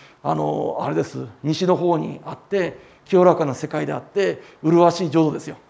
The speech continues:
そういうふうに我々がやっぱり、あの、方便としてね、あの、あ、こういうとこに行きたいなっていう形で表された浄土の姿、こういう姿をやっぱり大事にされてきた人なんです。ところが、その天神菩薩とか鈍鸞大師ってものは、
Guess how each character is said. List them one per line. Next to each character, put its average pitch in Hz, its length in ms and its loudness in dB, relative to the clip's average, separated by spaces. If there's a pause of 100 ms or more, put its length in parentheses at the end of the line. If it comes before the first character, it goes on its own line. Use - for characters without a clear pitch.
(760)
そ 175 120 0
う 170 40 4
い - 20 4
う - 0 -
ふ 196 40 4
う 196 40 2
に 165 220 2
我 180 140 6
々 202 220 8
が 151 440 4
や 175 60 -6
っ 175 60 -10
ぱ 180 100 0
り、 147 240 -2
あ 151 80 -4
の、 147 100 -4
方 202 200 4
便 180 140 4
と 135 120 -6
し - 60 -14
て 156 60 -14
ね、 220 240 -6 (480)
あ 156 140 0
の、 151 220 -2
あ、 147 240 -6
こ 170 100 0
う - 20 4
い - 20 4
う 165 40 0
と 180 80 -4
こ 190 100 0
に 180 80 -4
行 180 60 -10
き - 20 -20
た 226 140 -2
い 220 40 -6
な 214 140 2
っ 214 120 -4
て 180 80 -6
い - 20 -4
う 147 40 -8
形 170 280 0
で 170 60 6
表 170 280 8
さ 180 80 -2
れ 175 80 2
た 180 120 2
浄 175 120 4
土 151 80 2
の 139 80 -2
姿、 151 360 -10 (360)
こ 214 120 4
う 220 40 8
い 226 40 6
う 214 40 0
姿 262 320 2
を 175 80 6
や 151 80 6
っ - 40 -6
ぱ 165 80 0
り 143 40 0
大 160 160 6
事 165 60 0
に 147 60 -2
さ 143 100 -4
れ 139 80 -2
て 139 100 -8
き - 60 -12
た 135 100 -12
人 - 320 -18
な 143 80 -12
ん 127 60 -16
で 123 60 -18
す。 - 80 -20 (760)
と 196 60 2
こ 214 80 8
ろ 254 80 8
が、 226 260 6 (180)
そ 180 120 2
の 175 320 0
天 196 160 0
神 214 100 0
菩 240 120 -2
薩 262 200 0
と 190 80 -8
か 156 80 -2
鈍 175 160 0
鸞 170 160 0
大 139 100 0
師 - 60 -12
っ - 20 -18
て 151 80 -10
も 156 120 -10
の 156 80 -4
は、 156 220 -4